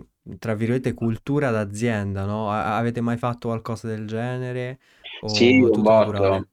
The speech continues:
Speaker 2: Ma infatti, ma infatti tipo l-, cioè io mi faccio molto influenzare dai libri che le-, cioè nel senso, secondo me la parte dei libri che leggiamo influenza poi la nostra vita, e non è
Speaker 1: Mh-mh.
Speaker 2: che ci sono libri secondo me che ti influenzano di più o di meno,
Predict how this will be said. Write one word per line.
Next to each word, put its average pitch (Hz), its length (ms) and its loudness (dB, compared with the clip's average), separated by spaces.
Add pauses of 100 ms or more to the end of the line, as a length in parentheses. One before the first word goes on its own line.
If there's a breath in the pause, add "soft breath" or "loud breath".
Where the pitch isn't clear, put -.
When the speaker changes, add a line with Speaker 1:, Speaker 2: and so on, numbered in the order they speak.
(120)
Speaker 2:
Ma 104 160 -2
infatti, 95 1040 0
ma 98 100 -4
infatti 98 340 -6
tipo 92 400 2
l-, 95 340 -4
cioè 95 160 -2
io 104 80 0
mi 107 60 -2
faccio 98 260 -2
molto 107 220 -4
influenzare 98 420 0
dai 92 160 2
libri 95 340 -2
che 92 120 -2
le-, 90 400 0
cioè 92 140 -4
nel 92 80 -12
senso, 92 200 -10
secondo 101 260 -2
me 104 140 2
la 98 160 4
parte 104 360 0
dei 95 180 2
libri 92 580 -4
che 92 80 -6
leggiamo 107 760 0
influenza 95 560 -2
poi 92 100 0
la 90 80 0
nostra 90 320 -4
vita, 92 440 2 (240 loud breath)
e 95 80 -4
non 98 100 2
è 107 40 2
Speaker 1:
Mh-mh. - 0 -
Speaker 2:
che 101 100 2
ci 104 120 -2
sono 95 180 2
libri 92 260 2
secondo 90 200 -2
me 92 80 0
che 90 60 -8
ti 92 80 -6
influenzano 87 440 -6
di 87 100 -6
più 95 140 -6
o 90 40 -2
di 87 160 -6
meno, 87 340 -6